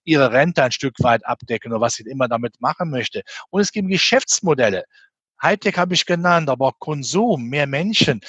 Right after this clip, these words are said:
so banale Dinge wie, wie, wie Windeln. Ich habe immer gesagt, Procter und Gamble, ja, was machen die Windeln? Geschissen wird immer.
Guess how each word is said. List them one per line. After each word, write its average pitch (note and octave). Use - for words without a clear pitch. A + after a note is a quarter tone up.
so C3
banale C#3
Dinge D#3+
wie, D3
wie, C#3+
wie B2+
Windeln. C#3+
Ich -
habe C3+
immer F3+
gesagt, D#3+
Procter C3
und A#2+
Gamble, F#3
ja, D3
was C#3+
machen D3
die D#3
Windeln? F#3
Geschissen D#3
wird E3+
immer. F#3+